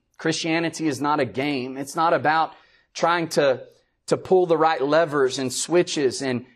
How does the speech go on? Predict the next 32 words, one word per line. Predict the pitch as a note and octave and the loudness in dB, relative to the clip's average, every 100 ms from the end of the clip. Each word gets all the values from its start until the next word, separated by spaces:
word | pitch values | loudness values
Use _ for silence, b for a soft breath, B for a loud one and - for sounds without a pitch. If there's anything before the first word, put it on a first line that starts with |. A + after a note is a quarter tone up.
| B | B
kind | - F3 | -2 0
of | D#3+ | 2
pull | F#3+ E3+ | 2 2
a | |
fast | - E3 D#3+ - D#3+ | 2 0 0 -4 -4
one | C#3+ | -4
on | C3 A#2+ | -2 -4
God | A2+ C#3+ C3 A2+ - | 0 2 2 -2 -6
and, | C#3+ C3 B2+ B - | -8 -8 -10 B -8
and | D3 | -6
think | - F#3+ F#3+ | -2 -2 0
that | E3+ C#3+ | -2 0
we | E3+ | -4
can | E3+ E3 D3 | -2 -4 -2
kind | E3 E3 | 0 2
of | C#3+ - - _ _ _ _ _ _ _ _ | 2 0 -8 _ _ _ _ _ _ _ _
put | - F#3+ | 0 2
on | F3+ E3+ D#3 D3 - _ _ _ _ | 2 0 -2 -4 -10 _ _ _ _
a | C3+ | -2
show | C3 - F#3 D3+ A#2 B2 _ _ _ _ _ | -2 2 4 4 2 -4 _ _ _ _ _
when | C#3+ C#3+ | -6 -4
we | C#3 | -4
come | C3+ D#3+ | -2 -2
to | C#3 B2+ | -2 -4
church | - E3+ D3+ A#2+ - | -2 0 2 0 -2
or | B2+ | -2
when | D3 | 0
we're | D3 B2+ | 0 2
around | C#3 D3+ C#3+ | 2 0 0
God's | C#3 C3 - | 0 0 -4
people. | - E3+ - C3+ | -12 -12 -6 -4
But | G#2+ C3 A#2+ | 0 -2 -2